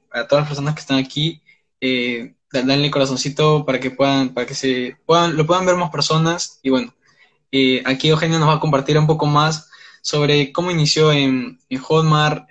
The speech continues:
qué hacía antes de Hotmart. Así que, dale, Eugenia, bienvenida. Preséntate un poquito.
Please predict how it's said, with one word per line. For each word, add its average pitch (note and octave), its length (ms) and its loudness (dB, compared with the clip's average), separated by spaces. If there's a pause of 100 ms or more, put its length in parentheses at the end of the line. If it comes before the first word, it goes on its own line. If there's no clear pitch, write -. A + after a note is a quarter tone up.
(280)
qué E3 140 2
hacía D#3 200 0
antes C#3+ 180 0
de C3 80 0
Hotmart. B2+ 460 -4
Así C3+ 200 -8
que, D3 300 0 (440)
dale, E3 180 2
Eugenia, D#3 460 2
bienvenida. C3+ 480 0 (340)
Preséntate D3 360 0
un D3 80 0
poquito. C#3 260 -4